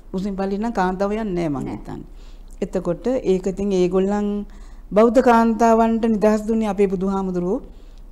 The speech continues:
Speaker 1: ප්‍රජාපති ගෞතමයගේ ඉඳලා. එතකොට එතන ඉඳන් ආපු ඒ සංස්කෘතිය උපරිම වශයෙන්ම බෞද්ධ කාන්තාවට ලැබිලා තියෙනවා.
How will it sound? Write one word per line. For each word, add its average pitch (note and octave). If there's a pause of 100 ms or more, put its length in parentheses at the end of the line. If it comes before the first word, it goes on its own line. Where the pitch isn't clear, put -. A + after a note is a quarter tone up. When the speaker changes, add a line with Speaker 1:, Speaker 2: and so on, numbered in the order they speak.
(160)
Speaker 1:
ප්‍රජාපති G3
ගෞතමයගේ F#3
ඉඳලා. D#3+ (360)
එතකොට F3+ (240)
එතන F#3
ඉඳන් G#3
ආපු F#3+
ඒ F#3 (300)
සංස්කෘතිය F3 (1040)
උපරිම C4
වශයෙන්ම A3
බෞද්ධ F#3+
කාන්තාවට F3+
ලැබිලා D3+
තියෙනවා. -